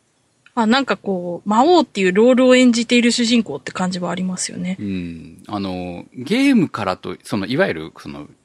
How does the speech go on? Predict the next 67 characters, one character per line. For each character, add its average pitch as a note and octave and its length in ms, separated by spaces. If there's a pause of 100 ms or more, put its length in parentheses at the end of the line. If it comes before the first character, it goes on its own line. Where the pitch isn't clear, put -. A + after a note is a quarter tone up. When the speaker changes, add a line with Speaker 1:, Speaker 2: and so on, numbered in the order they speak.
(240)
Speaker 2:
ね、 A#2 120
ピ G#2+ 140
ー F2+ 40
シ - 120
ー - 40
と D#2+ 100
か、 D#2 460
そ - 140
の、 D2 180
フ - 80
ァ F2+ 60
ミ D2 80
コ - 100
ン E2 40
と F2 80
か、 D#2 120 (180)
い F#2 160
わ A2 120
ゆ A2+ 60
る G2 60
そ - 140
っ F#2+ 100
ち - 180
の B2+ 340 (500)
テ A2+ 120
レ B2+ 80
ビ D#3+ 120
ゲ G#3 220
ー - 20
ム B2 140
っ - 40 (160)
て G#2+ 120
い G2 160
う A2 80
よ A#2 120
り F2 100
も、 F2 360 (280)
古 G#3 260
き - 180
良 G#2 120
き E2+ 220
ロ G2 140
ー G#2 60
ル G2+ 80
プ G#2+ 100
レ G2 100
イ F#2 40
ン F#2 60
グ F2+ 80
ゲ G#2 200
ー F2 40
ム D#2+ 100
み D#2+ 100
た D2+ 100
い C#2+ 60
な C#2+ 80
感 D2+ 240
じ D2+ 120
っ - 20
て - 160
い - 20
う D2 60
の D2 100
を - 60
味 D2+ 180
わ D2+ 180
っ - 40